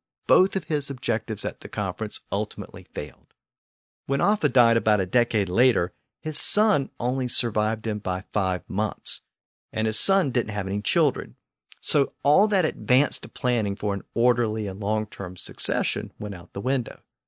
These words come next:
and Mercia experienced the very succession problems which Offa had sought to avoid. And that new archbishopric at Lichfield was established, but it only had one archbishop, and when he died, it was completely abandoned.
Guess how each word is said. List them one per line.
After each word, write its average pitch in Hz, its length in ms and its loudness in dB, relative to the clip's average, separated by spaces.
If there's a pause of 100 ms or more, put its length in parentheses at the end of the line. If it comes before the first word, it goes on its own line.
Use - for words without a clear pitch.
(400)
and 113 280 0
Mercia 120 480 0
experienced 107 600 -2
the 107 100 -4
very 143 360 0
succession 160 640 -2
problems 95 580 -4
which - 220 -8
Offa 101 400 -2
had 101 160 -10
sought - 300 -2
to 95 120 -8
avoid. 98 380 -2 (1120)
And 160 140 2
that 185 180 6
new 180 440 4 (120)
archbishopric 139 880 2
at - 140 -2
Lichfield 143 600 2 (120)
was 190 400 2
established, 131 800 0 (440)
but 139 100 0
it 143 100 2
only 151 240 2
had 139 180 -4
one 123 240 0
archbishop, - 600 -2 (300)
and 123 100 4
when 131 120 2
he 180 180 -2
died, 101 400 2 (100)
it 120 100 -4
was 104 160 -4
completely 101 440 -6
abandoned. 90 540 -8